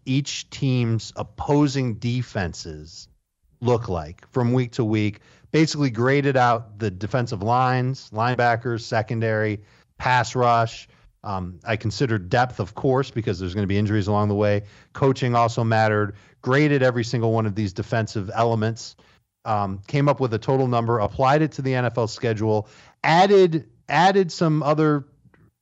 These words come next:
tweaks in there for teams that had to go on the road three games in a row or had to play an opponent coming off of a bye, things that put a team at a disadvantage, and basically came up with a ranking for who's got the best and worst schedules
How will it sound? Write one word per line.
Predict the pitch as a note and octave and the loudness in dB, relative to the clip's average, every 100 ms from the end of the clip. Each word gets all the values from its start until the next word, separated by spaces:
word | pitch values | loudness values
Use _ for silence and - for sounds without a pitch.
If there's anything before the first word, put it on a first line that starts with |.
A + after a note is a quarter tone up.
| - | -6
tweaks | F3+ E3 D3 | 0 0 0
in | D#3+ | 0
there | D3 C#3 | 2 2
for | - | 0
teams | A2+ D3+ C#3 A#2 | -4 0 0 0
that | A#2 G#2+ - - | -2 -4 -10 -12
had | - G2+ | -8 -2
to | |
go | G#2+ | 0
on | G2 | 0
the | G2 | 0
road | B2+ C3+ C3 | 4 4 2
three | C3 B2+ | 0 -2
games | B2+ B2 G#2+ | -2 -2 -4
in | |
a | A#2 | -2
row | A#2+ A#2+ A#2+ | 0 2 2
or | G#2+ F#2 | 0 -2
had | G2+ G#2+ | -4 -4
to | G2 | -4
play | G2 G#2+ | -4 -4
an | |
opponent | F#2 C3 B2+ B2 | -2 -2 -2 -2
coming | B2 A#2 | -4 0
off | A2+ A2 | 0 -2
of | G#2 | -6
a | G2 | -6
bye, | G2 G2+ G2+ G2 F#2+ - - | -2 -2 -2 -4 -8 -16 -6
things | F#3+ F3+ D#3 | 0 0 0
that | C#3+ | -2
put | - D3 | 0 0
a | C3+ | 0
team | A2+ - C3 | -4 -4 -2
at | A#2+ | -2
a | G#2 | -2
disadvantage, | A#2+ A2 F#2+ G#2+ G#2+ G2+ - - - | -4 -4 -2 0 0 -2 -8 -20 -10
and | D3+ C#3 | -4 0
basically | D3 D#3 E3+ | 2 2 0
came | D3 C#3+ | 0 0
up | C#3+ | 0
with | C#3 B2+ | 0 0
a | |
ranking | B2+ D3+ C3 A#2 | 0 0 -2 -4
for | A#2 | -4
who's | F#2+ B2+ B2 | -4 -4 -2
got | C3 A#2+ | 0 0
the | A#2 | -2
best | F#2 A2+ A#2 - | -2 0 0 -4
and | A2 | -4
worst | G#2+ F#2 | -2 -4
schedules | - C3+ C#3 A2+ F#2 F#2 F2+ | -4 -2 -2 -2 -4 -6 -8